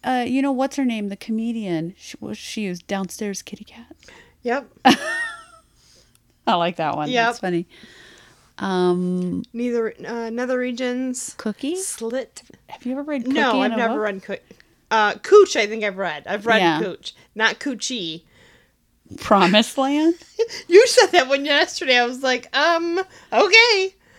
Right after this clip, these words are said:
Speaker 1: Um, down, oh, down there. That's a virgin.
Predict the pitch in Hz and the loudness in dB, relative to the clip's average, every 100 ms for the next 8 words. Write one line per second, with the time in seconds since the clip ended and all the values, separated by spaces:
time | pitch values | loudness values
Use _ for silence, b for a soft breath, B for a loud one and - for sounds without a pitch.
0 | b b b _ _ 208 202 190 190 190 | b b b _ _ -4 -2 0 0 0
1 | 190 185 175 - - 180 175 196 180 180 | -2 -2 -4 -8 -12 -12 -4 0 2 2
2 | - _ - 180 165 160 175 165 160 156 | 0 _ -6 -4 -2 -2 -2 0 -2 -2
3 | 156 147 143 - 165 165 - 165 156 147 | -2 -2 -8 -6 -4 -4 -6 -6 -6 -4
4 | 143 127 | -6 -8